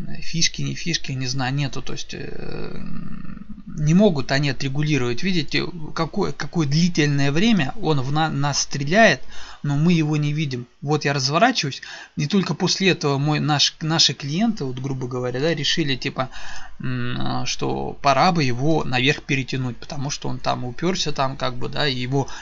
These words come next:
наверх не получится затянуть за волосы, за гриву. И вот эту вот вещь они не могут, либо они, два варианта, либо разработчики дауны полные, что вот эту вот вещь не могут, э, пофиксить, да, а, либо второй вариант, у них нету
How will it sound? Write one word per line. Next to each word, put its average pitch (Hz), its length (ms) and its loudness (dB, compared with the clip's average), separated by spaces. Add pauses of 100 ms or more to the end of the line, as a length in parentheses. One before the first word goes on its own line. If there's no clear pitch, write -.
наверх 135 360 0
не 139 80 -4
получится 143 600 0
затянуть 131 580 0
за 143 220 8
волосы, 131 360 2
за 135 160 2
гриву. 139 460 2 (420)
И 160 180 2
вот 143 180 2
эту 156 160 0
вот 131 160 -4
вещь 190 240 2
они 139 200 2
не 135 80 0
могут, 139 380 0
либо 143 260 2 (400)
они, 147 400 2 (220)
два 143 240 4
варианта, 131 480 2
либо 135 240 0
разработчики 139 560 0
дауны 143 540 2
полные, 131 500 0 (280)
что - 160 -4
вот 127 140 -6
эту 139 160 -2
вот 127 120 -4
вещь 151 220 0
не 135 80 -2
могут, 131 360 -2
э, 127 420 -4 (100)
пофиксить, 151 480 -4
да, 156 200 -2 (500)
а, 131 260 0
либо 147 280 0
второй 170 300 0
вариант, 131 360 -2
у - 20 -2
них 143 180 0
нету 139 320 0